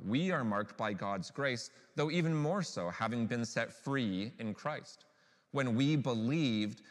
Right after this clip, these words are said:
we were marked in Christ with a seal, the promised Holy Spirit,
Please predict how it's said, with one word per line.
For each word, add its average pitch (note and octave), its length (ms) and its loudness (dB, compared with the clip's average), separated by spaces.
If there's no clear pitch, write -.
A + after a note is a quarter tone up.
we D3+ 180 2
were C#3 180 2
marked B2+ 560 2
in A#2+ 160 -2
Christ A#2 400 -4
with A#2 120 -6
a G#2+ 80 -2
seal, B2 500 -4
the C3 100 0
promised D#3+ 720 -2
Holy C#3 340 0
Spirit, C3+ 520 -6